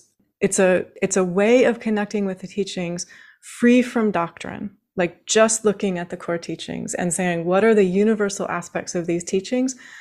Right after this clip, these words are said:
that any human from any background can find freeing, can find healing,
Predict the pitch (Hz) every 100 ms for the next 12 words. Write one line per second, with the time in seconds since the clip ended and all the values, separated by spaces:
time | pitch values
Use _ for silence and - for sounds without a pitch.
0 | - _ 180 - 214 247 247 233 196 165
1 | 180 214 - 175 - 202 214 190 170 -
2 | 160 156 160 - - - - 190 180 -
3 | 170 165 170 - - - _ _ _ -
4 | - 214 214 208 202 208 - _ - 185
5 | 170 165 165 156 196 180 180 170 175 175